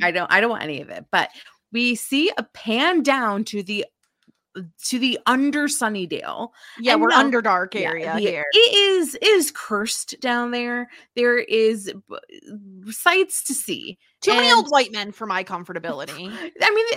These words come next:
Speaker 1: it's a bunch of vampires. It's a bunch
Speaker 2: Yeah.
Speaker 1: of vampires.
Speaker 2: They
Speaker 1: They
Speaker 2: talk
Speaker 1: are
Speaker 2: about this person called the Sleeper, and he's gonna wake, and he seems, he seems like the head honcho.
Speaker 1: Wait, do you think that if he's called the Sleeper and now he has to wake up, he needs to get a new name?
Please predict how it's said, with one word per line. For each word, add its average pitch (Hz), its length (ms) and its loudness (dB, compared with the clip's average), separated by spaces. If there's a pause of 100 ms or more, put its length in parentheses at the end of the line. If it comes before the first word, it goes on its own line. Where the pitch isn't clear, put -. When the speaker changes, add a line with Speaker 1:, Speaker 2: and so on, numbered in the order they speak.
Speaker 1:
it's 381 120 -6
a 440 60 4
bunch 415 180 4
of 392 80 0
vampires. 180 880 2
It's 240 120 -2
a 269 60 -10
bunch 285 120 2
Speaker 2:
Yeah. 240 120 8
Speaker 1:
of 208 60 6 (100)
vampires. 185 320 0
Speaker 2:
They - 120 4
Speaker 1:
They - 40 4
Speaker 2:
talk - 120 6
Speaker 1:
are - 80 0
Speaker 2:
about 370 280 4
this 311 160 -4
person 277 340 -8
called 226 300 -8
the 240 100 -6
Sleeper, 196 840 -4
and 202 140 -6
he's 226 280 -8
gonna 240 240 2
wake, 196 560 -6
and 214 100 -4
he 240 160 -6
seems, 262 320 -4
he 285 160 -4
seems 370 280 -2
like 339 180 4
the 254 100 4
head 240 160 2
honcho. 190 680 -6
Speaker 1:
Wait, 226 200 -6
do 240 100 -8
you 277 120 -4
think 415 220 -8
that 370 180 -2
if 294 80 -10
he's 262 580 -4 (320)
called 190 320 -4
the 233 80 -4
Sleeper 214 460 -4
and 202 160 -2
now 160 160 0
he 190 80 -8
has 190 120 -8
to 180 60 -14
wake 180 220 -6
up, 160 120 -4
he 196 100 -10
needs 170 200 -8
to - 60 -20
get 185 140 -6
a - 20 -8
new 170 180 -8
name? 160 440 -6